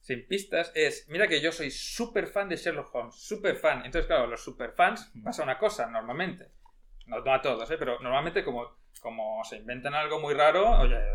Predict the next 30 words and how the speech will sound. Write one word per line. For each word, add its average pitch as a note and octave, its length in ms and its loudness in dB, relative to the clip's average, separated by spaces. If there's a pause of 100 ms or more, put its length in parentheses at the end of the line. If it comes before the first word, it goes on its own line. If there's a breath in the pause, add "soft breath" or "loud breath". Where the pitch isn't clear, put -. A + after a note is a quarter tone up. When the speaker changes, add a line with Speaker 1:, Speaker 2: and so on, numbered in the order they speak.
(140)
Speaker 1:
¿qué, B2 240 -2
qué C#3+ 80 -2
es D3+ 120 -2
esto? - 400 -6 (400 soft breath)
Pero, F#3+ 360 6 (140)
pero F3 220 -2
cuando, D#3 560 2 (180)
cuando C3+ 240 2
es F#3 140 2
algo A3 260 6
así, D#3+ 400 2
es - 80 0
una E3 140 2
muy E3+ 160 -6
buena E3 200 0
idea, E3+ 480 0 (680)
es F3+ 260 -12
como B2+ 240 -2
esta, F#3 460 0
pues D3 160 -6
me F3+ 80 2
ha B3+ 40 4
gustado B2+ 300 -2
mucho, - 260 2
que B2 80 0
la A#2+ 140 0
buena E3 200 0
idea F#3 300 0
es F3 140 -4
que B2 300 -4